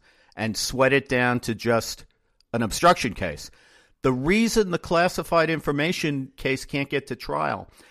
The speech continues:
and I've been in a couple of these litigations, even if you're putting the pedal to the metal and trying to get a classified documents case to trial, everything is controlled by the Classified Information Procedures Act,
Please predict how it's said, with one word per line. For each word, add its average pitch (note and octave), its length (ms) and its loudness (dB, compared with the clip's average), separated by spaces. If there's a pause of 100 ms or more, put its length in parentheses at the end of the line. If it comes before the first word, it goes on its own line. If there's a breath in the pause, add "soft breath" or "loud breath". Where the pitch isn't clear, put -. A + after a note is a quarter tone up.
and A#2+ 140 -2
I've C#3+ 240 2
been F3+ 160 -2
in E3 120 0
a C3 60 0
couple C3 340 -6
of B2 60 -4
these B2 220 -6
litigations, B2 720 -6 (340 soft breath)
even A#3 380 -2
if - 120 -8
you're F3+ 80 -6
putting E3+ 340 -6
the C#3+ 80 -6
pedal D3+ 340 0
to - 120 -10
the C3+ 80 -4
metal C3+ 380 -4
and G2 100 -8
trying C#3+ 380 -2
to C#3 60 -4
get A#2+ 180 -2
a A2+ 40 -6
classified A#2 640 -6
documents A2 500 -4
case G#2 420 -6 (460 soft breath)
to - 100 -12
trial, G#2+ 540 -2 (680 soft breath)
everything F3+ 480 2
is D#3+ 120 -4
controlled C#3 540 0
by B2+ 140 0
the A#2 80 -2
Classified C3 640 0
Information A#2+ 600 -4
Procedures B2 720 -6
Act, F2+ 340 -6